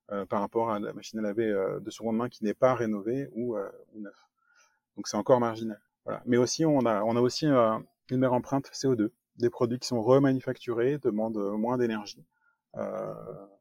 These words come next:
font qu'on dépense moins de C O deux. Et on peut être sur des produits qui peuvent, euh, être quarante pour cent à parfois quatre-vingt-dix pour cent moins carbonés, euh, quand ils sont remanufacturés que quand ils sont neufs.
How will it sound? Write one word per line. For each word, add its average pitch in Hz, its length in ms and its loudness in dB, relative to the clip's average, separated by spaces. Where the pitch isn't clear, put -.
font 120 160 -10
qu'on 117 120 -8
dépense 104 360 -8
moins 123 120 0
de 127 60 -6
C - 100 -6
O 117 120 -2
deux. 117 140 -2
Et 113 100 0
on 110 60 0
peut - 140 4
être 131 120 8
sur - 180 -4
des 117 100 6
produits 120 420 -2
qui - 100 -20
peuvent, 101 240 -6
euh, - 160 -4
être 113 340 -4
quarante 117 380 0
pour - 160 -12
cent 123 240 0
à 113 320 0
parfois 113 340 -4
quatre-vingt-dix 113 400 -8
pour - 160 -20
cent 127 160 -6
moins 123 220 0
carbonés, 113 460 -2
euh, 110 40 -14
quand - 180 -12
ils - 40 -16
sont 110 140 -8
remanufacturés 113 640 -6
que 113 100 -2
quand 110 240 -12
ils - 60 -20
sont 107 120 -14
neufs. 104 100 -14